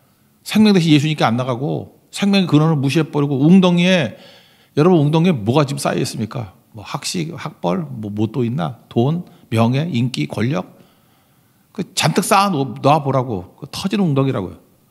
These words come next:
그 그냥 끝나버리는 거죠. 아무것도 아닌데. 그러니까 두 가지 악이래요.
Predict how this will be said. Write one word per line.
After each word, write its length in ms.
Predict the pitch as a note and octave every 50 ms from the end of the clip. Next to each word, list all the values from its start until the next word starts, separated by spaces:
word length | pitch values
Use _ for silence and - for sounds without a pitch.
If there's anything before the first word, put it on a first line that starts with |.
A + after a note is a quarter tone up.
| _ _ _ _
그 120 | _ - D#3+
그냥 220 | - - D3 D3
끝나버리는 560 | - G3+ F3+ E3+ - - - B2 A#2 A2+ A2
거죠. 160 | A2 G2+ F2+ - _ _ _ _
아무것도 400 | - A#2 B2+ C3 B2 A#2+ - B2+
아닌데. 400 | A2+ F#2+ F#2+ F2+ F2+ F#2+ F#2+ F#2+ G2 G#2 G#2+ A2+ _ _ _ _ _ _ _ _ _ _ _ _ _ _ _ _
그러니까 260 | _ - C4 C#4+ - -
두 100 | D3+ D#3+
가지 220 | G3 G3+ G3 G#3
악이래요. 520 | C#3+ A#2+ A2+ B2+ C#3+ E3 E3+ C#3 G2+ -